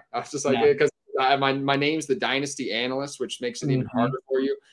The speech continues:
Speaker 1: We did a Dynasty podcast last week. It's just me.
Speaker 2: Yeah.
Speaker 1: I should, that was
Speaker 2: It
Speaker 1: my
Speaker 2: was
Speaker 1: fault. I should have been more clear. <laughs>
Speaker 2: Oh, no, man! Communication's a two-way street.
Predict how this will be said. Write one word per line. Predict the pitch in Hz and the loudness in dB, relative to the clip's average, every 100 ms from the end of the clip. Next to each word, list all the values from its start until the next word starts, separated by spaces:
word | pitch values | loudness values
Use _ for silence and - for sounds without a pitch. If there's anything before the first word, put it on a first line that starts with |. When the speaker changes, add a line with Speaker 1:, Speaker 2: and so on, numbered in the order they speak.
| _ | _
Speaker 1:
We | 123 | 2
did | 131 | 4
a | 127 | 4
Dynasty | 120 131 135 127 | 2 0 -2 -4
podcast | 131 131 131 135 131 123 | 0 0 0 -2 -2 0
last | 127 131 | -2 -2
week. | 127 127 | -4 -2
It's | 127 | -4
just | 147 135 | -6 -2
me. | 135 | 2
Speaker 2:
Yeah. | 135 | 2
Speaker 1:
I | 135 _ _ - | 0 _ _ -4
should, | - 170 - _ _ | 0 0 -2 _ _
that | 156 180 | 4 6
was | 135 | 2
Speaker 2:
It | 123 | 6
Speaker 1:
my | 214 | 10
Speaker 2:
was | 226 | 10
Speaker 1:
fault. | - 98 - _ _ - | 8 -4 -10 _ _ 2
I | 151 | 2
should | 175 151 | 4 0
have | 120 | 0
been | 110 | -2
more | 107 101 | -4 -6
clear. | - 98 - _ | -8 -8 -10 _
<laughs> | 147 - - - | -12 -12 -4 6
Speaker 2:
Oh, | 151 | 8
no, | 151 | 8
man! | 143 135 123 | 6 4 2
Communication's | - 185 208 208 180 175 151 | 0 6 8 10 8 6 0
a | 139 | -2
two-way | - 180 156 139 | 0 2 6 6
street. | 127 - 131 104 104 | 4 -2 -4 -4 -8